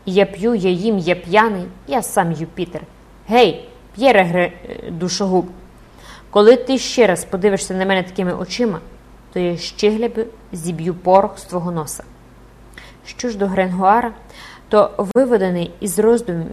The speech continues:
він почав придивлятися до бурхливих і гамірних сцен, що відбувалися навколо, та бубоніти крізь зуби: «Luxuriosa res vinum et tumulosa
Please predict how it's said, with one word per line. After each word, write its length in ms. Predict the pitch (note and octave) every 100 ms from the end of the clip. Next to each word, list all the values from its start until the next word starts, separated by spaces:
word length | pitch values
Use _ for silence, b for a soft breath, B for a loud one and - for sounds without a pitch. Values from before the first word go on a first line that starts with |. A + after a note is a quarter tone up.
| D#3+
він 160 | A3
почав 400 | A#3 F#3 F3 G#3+ F#3 E3 - - - -
придивлятися 800 | - F#3 E3 D#3 F3 G3+ A3 G#3+
до 160 | E3 E3+
бурхливих 720 | D3+ E3+ D#3+ - F3+ G3+ G#3+ - -
і 120 | G3+
гамірних 1000 | F3+ F#3 E3+ E3+ E3 F3+ E3 F3+ G3 -
сцен, 440 | - - F#3+ A#3 - - - - - - - - - - - -
що 180 | - G#3
відбувалися 580 | F#3 E3 D#3+ F#3+ G3+ F3+
навколо, 440 | D#3+ - G3+ G#3 B B B B B
та 120 | - G#3+
бубоніти 560 | F#3+ D#3+ D#3+ E3+ E3+
крізь 320 | - E3 D#3
зуби: 220 | - D3 - - - - - - B B B - F3
«Luxuriosa 920 | F3 F3 - F3 G3+ A3+ A3+ - G#3 -
res 400 | F3 F3+ G3 - D#3+
vinum 280 | G#3 G#3 G3 - -
et 160 | F#3 F#3 - - - - - - - - - -
tumulosa 1400 | F3+ F3+ G3 F#3+ F3+ F#3 - - - F#3+ G#3+ A3+ A3+